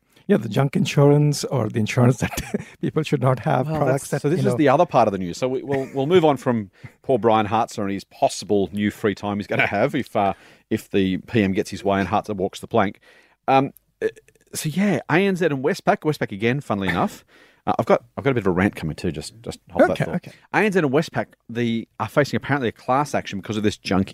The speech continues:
Speaker 2: insurance. The allegations and, and C B A's ComInsure unit was taken to task for this, and I'm pretty sure C B A actually admitted that they'd done
Speaker 1: Yeah,
Speaker 2: the
Speaker 1: they're
Speaker 2: wrong thing.
Speaker 1: paying, they're paying back and they're paying a fine, right?
Speaker 2: So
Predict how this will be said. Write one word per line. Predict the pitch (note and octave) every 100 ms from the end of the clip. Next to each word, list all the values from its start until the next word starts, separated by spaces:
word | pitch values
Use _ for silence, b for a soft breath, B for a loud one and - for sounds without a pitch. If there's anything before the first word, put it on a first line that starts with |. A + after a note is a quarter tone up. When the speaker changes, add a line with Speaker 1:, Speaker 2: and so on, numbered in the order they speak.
| -
Speaker 2:
insurance. | F#2 - G#2 G2 - -
The | F#2+ F2+ F2 b b _
allegations | C#3 C3+ B2+ D3+ - G#3 F#3+
and, | E3+
and | F3+ F3+ D#3+ b b -
C | - G#3
B | F3+
A's | C3+ C3
ComInsure | - - C3+ D3 - A#2 G#2
unit | G2 F#2+ -
was | G#2 G2 -
taken | - G#2+ F#2+
to |
task | F2 F#2+ G2 -
for | G2+
this, | -
and |
I'm | G2
pretty | - G3 C4+
sure | -
C | - B2
B | G#2+
A | G2
actually | - F#2
admitted | E2 F2+ G2 G#2+ -
that | -
they'd | E2
done | D#3+
Speaker 1:
Yeah, | D#3+
Speaker 2:
the |
Speaker 1:
they're | D3
Speaker 2:
wrong | -
thing. | C#3 C#3 C3
Speaker 1:
paying, | - -
they're | C3+
paying | - C#3 C#3+
back | B2+ C#3+ -
and | A#2+
they're | C#3
paying | C3+ B2+
a |
fine, | - B2+ G2+ F2+
right? | G#2+ C3
Speaker 2:
So | - F3+ F3+